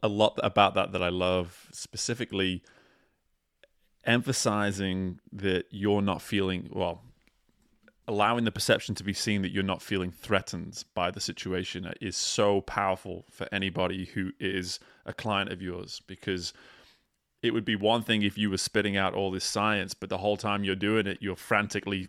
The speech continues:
flying through textbooks and trying to find anything that will confirm your, your theories. But when you're doing it with that composure, that reassurance of, "Hey, this is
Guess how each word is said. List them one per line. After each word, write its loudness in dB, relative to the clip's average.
flying 4
through 0
textbooks 2
and -6
trying 2
to -2
find 2
anything 2
that 2
will 2
confirm 2
your, 2
your -2
theories. 4
But -2
when -2
you're 2
doing 0
it -2
with -4
that 4
composure, -2
that -2
reassurance -2
of, -8
"Hey, -2
this -4
is -12